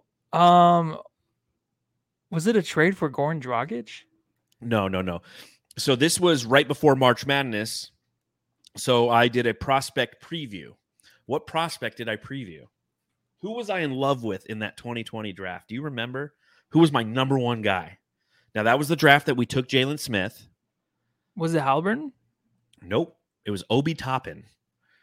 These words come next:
Speaker 1: Oh,
Speaker 2: So my,
Speaker 1: really?
Speaker 2: so the first
Speaker 1: Okay.
Speaker 2: article that I wrote for Bright Side of the Sun was March eleventh, twenty twenty, and it was about, uh, Obi Toppin and the, and the what and the why, and literally the entire world stopped the next <laughs> day.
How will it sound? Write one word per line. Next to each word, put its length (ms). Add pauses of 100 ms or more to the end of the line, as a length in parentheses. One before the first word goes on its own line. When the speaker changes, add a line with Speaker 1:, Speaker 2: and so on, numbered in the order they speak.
(580)
Speaker 1:
Oh, 140
Speaker 2:
So 100
my, 140
Speaker 1:
really? 120
Speaker 2:
so 220
the 120
first 360
Speaker 1:
Okay. 80
Speaker 2:
article 460
that 100
I 80
wrote 480
for 420 (120)
Bright 280
Side 220
of 100
the 60
Sun 280
was 160
March 260
eleventh, 400
twenty 300
twenty, 460 (640)
and 140
it 40
was 160
about, 420 (840)
uh, 500 (160)
Obi 220
Toppin 540
and 140
the, 80
and 240
the 60
what 220
and 60
the 60
why, 380
and 180
literally 360
the 100
entire 300
world 400
stopped 340
the 80
next 280
<laughs> 240
day. 440